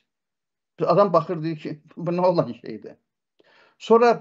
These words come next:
Putinlə görüşəndə axırıncı bir milyondan çox Rusiyanın gələcəyi üçün mən nök-, nökər hazırlayıram.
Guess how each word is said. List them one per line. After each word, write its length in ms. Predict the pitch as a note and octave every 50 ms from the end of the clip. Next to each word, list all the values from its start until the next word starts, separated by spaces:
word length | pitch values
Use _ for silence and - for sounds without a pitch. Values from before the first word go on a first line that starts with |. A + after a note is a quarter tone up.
| - -
Putinlə 460 | B3+ B3 A3+ A3+ G#3 F#3+ F#3 F3 D#3+
görüşəndə 500 | D#3+ E3+ E3 D3+ D3+ - F3+ E3+ F3 F3
axırıncı 580 | - E3 D#3 - E3+ D#3 D#3 C#3+ D#3 D#3 D3+ D#3
bir 160 | G#3+ G#3 G3+ F#3+
milyondan 500 | F3 F3 F3 E3+ E3 D#3 D#3 D#3 D3+ D3
çox 360 | - - A3+ A3 A3 A3 - _ _ _ _ _ _ _ _ _ _ _ _ _ _ _ _ _ _ _ _ _ _ _ _ _ _ _ -
Rusiyanın 540 | D#3+ G3+ A#3 A3 A3 - E3+ D#3+ D#3+ D#3+ D#3 D#3
gələcəyi 460 | D#3 D3+ D#3 D3+ D3 D#3 F3 F#3 F3
üçün 220 | - - E3+ D#3 D3
mən 200 | D3 D3+ D#3 C#3+ D3+
nök-, 200 | D#3 D3+ - - -
nökər 380 | D#3+ D3+ D#3 - F3 F3 E3 D#3+
hazırlayıram. 720 | C3 C3+ B2 A2 B2 A#2+ G#2+ G#2 A#2 A2+ A2 G#2+ G#2+ G#2 G2